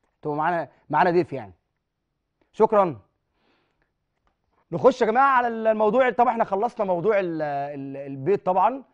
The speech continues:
عرفنا فوائده وعرفنا اللي هو ما فيهوش ضرر. أنا عن، عن نفسي يا جماعة باكل كل يوم، ده بأمانة يعني، أنا بتكلم بجد يعني، كل يوم بيضتين. آه، بقالي سنين، يعني ممكن تقولوا عشر سنين، خمستاشر سنة،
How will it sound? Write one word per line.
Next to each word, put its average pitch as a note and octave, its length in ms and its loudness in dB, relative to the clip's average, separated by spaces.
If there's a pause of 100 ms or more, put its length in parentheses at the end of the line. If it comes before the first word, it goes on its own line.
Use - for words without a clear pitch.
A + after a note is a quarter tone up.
(260)
عرفنا D3+ 960 -4
فوائده F#3 560 -4 (460)
وعرفنا D3+ 840 -6
اللي D3 120 -6
هو E3+ 100 -2
ما E3+ 80 -6
فيهوش D3+ 240 -6
ضرر. G3+ 320 4
أنا F3+ 140 -2
عن، F3+ 140 0
عن F3+ 280 2
نفسي A#3 220 -2
يا G3 60 0
جماعة B3+ 340 -2 (280)
باكل A3 340 2
كل A#3+ 280 -2
يوم، C4+ 300 0 (640)
ده E3 100 -4
بأمانة G#3 360 2
يعني، F#3+ 300 2
أنا D3 80 -8
بتكلم G3 220 -2
بجد E3 280 2
يعني، A2+ 260 -16
كل A#3 200 2
يوم C#4 140 6
بيضتين. G3 440 -2 (800)
آه، F#3 280 6
بقالي A#3+ 380 8
سنين، G3+ 520 -2
يعني D#3 160 -6
ممكن A3 180 -4
تقولوا G#3 180 2
عشر G3+ 200 0
سنين، F3 240 -8
خمستاشر D#3 300 -10
سنة، D#3+ 300 -8